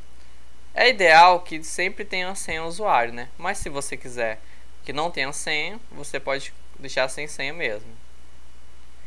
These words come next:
E aqui você observa o histórico de cada usuário. Se eu clicar aqui em histórico, ó,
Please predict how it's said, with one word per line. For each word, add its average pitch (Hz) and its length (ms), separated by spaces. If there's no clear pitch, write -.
E 226 120
aqui 226 260
você 214 320
observa 185 760
o 156 120
histórico 151 680
de - 120
cada 156 280
usuário. 160 560
Se - 100
eu 214 60
clicar 202 280
aqui 147 160
em 139 40
histórico, 170 600
ó, 113 120